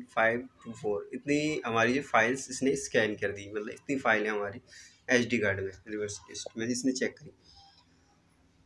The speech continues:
ऐसे क्लियर कर देता हूँ फ्रेंड। आप, अब नेक्स्ट है हम देखते हैं Termex को स्कैन करके हम उसे, अ, रिवर्स एसडी कार्ड को दिखाएंगे, मतलब कितनी फाइल शो कराएंगे पूरी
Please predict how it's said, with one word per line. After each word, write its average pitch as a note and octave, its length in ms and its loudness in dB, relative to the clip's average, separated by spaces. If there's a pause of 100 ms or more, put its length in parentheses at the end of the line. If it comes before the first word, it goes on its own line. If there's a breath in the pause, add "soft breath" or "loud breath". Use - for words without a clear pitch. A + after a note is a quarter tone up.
(140)
ऐसे D3 220 6
क्लियर F3 280 4
कर E3+ 140 4
देता E3+ 200 0
हूँ G3 160 2
फ्रेंड। G#3+ 220 4 (1000 loud breath)
आप, A2 280 0 (600 loud breath)
अब A2+ 100 -2
नेक्स्ट C3+ 400 4 (120)
है D3 460 4
हम B2+ 160 4
देखते B2+ 360 4
हैं D3 80 0
Termex C3+ 480 2
को C#3+ 220 2
स्कैन C3 280 2
करके C3 320 2
हम D#3+ 180 2
उसे, - 400 2 (160)
अ, - 800 -14 (340)
रिवर्स B2 500 4 (140)
एसडी A#2+ 280 6
कार्ड A#2+ 220 6
को C3+ 80 0 (460)
दिखाएंगे, A#2+ 580 2
मतलब C#3+ 360 0
कितनी C#3 260 6
फाइल B2+ 280 6
शो D#3+ 300 6
कराएंगे A2 340 6
पूरी G2+ 280 -2